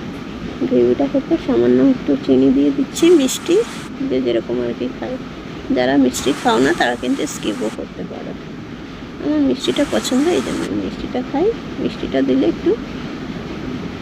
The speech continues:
তরকারির টেস্টটা একটু দুগুণা জাদা হয়ে যায়, বেড়ে যায়, এই কারণে আর কি দেওয়া। তো দেখো, আমি একটা ডিম দিয়ে দিলাম, দেখতেই পাচ্ছ,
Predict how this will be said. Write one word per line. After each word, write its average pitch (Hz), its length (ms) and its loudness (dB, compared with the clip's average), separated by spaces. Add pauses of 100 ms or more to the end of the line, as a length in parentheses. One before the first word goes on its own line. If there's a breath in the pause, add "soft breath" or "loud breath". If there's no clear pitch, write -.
(1040)
তরকারির 269 440 2
টেস্টটা 240 420 2 (120)
একটু - 160 -2 (100)
দুগুণা 254 400 4
জাদা - 300 0
হয়ে 170 240 -4
যায়, 202 160 -4 (1080)
বেড়ে - 280 4
যায়, 185 160 0 (120)
এই 180 80 4 (100)
কারণে 285 360 2
আর - 120 -4
কি 247 160 0
দেওয়া। - 240 -4 (1400)
তো 302 60 2 (100)
দেখো, 262 280 2
আমি 269 180 6
একটা - 220 2
ডিম 139 240 8
দিয়ে 143 200 6
দিলাম, 151 240 6 (1900)
দেখতেই 285 380 2
পাচ্ছ, - 240 -2